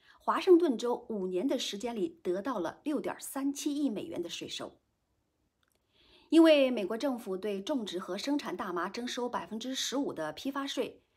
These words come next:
对零售大麻征收百分之十的消费税，有些州在大麻合法化后第一个财年就增加了高额的税收，于是大麻成了一棵摇钱树。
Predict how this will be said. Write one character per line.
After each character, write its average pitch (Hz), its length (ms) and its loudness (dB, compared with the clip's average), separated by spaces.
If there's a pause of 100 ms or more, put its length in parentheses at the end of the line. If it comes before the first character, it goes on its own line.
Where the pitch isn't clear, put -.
(160)
对 330 140 2
零 233 240 0
售 330 220 0
大 233 180 -4
麻 156 200 -4
征 226 200 -10
收 233 180 -6
百 233 160 -4
分 190 120 -8
之 247 100 -6
十 185 340 -4
的 - 80 -6
消 285 320 0
费 339 160 0
税， - 320 -8 (840)
有 190 100 -2
些 262 120 -2
州 262 240 -2
在 196 280 -4
大 208 160 -8
麻 196 120 -6
合 202 160 -10
法 - 140 -8
化 - 180 -6
后 - 340 -4 (320)
第 254 140 -2
一 285 120 0
个 196 120 -6
财 170 220 -10
年 170 320 -4
就 190 140 -6
增 233 220 -10
加 226 140 -6
了 180 140 -6
高 277 300 -4
额 165 140 -10
的 165 100 -10
税 175 180 -8
收， 175 340 -6 (720)
于 208 80 -6
是 226 220 0 (200)
大 226 200 -2
麻 165 360 -6
成 180 180 -6
了 190 60 -2
一 190 140 -8
棵 185 220 -8
摇 151 300 -8
钱 - 220 -12
树。 - 280 -10